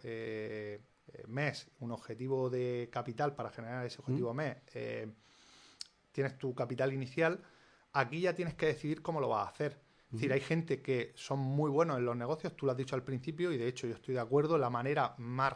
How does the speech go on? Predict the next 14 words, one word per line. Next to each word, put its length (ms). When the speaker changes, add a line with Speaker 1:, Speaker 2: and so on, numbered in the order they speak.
Speaker 1:
rápida 460
de 80
generar 440
liquidez 600
es 80
con 180
un 100
negocio. 380
Speaker 2:
Ujú. 240
Speaker 1:
La, 340
Speaker 2:
Es 80
así. 140
Speaker 1:
la 60
forma 400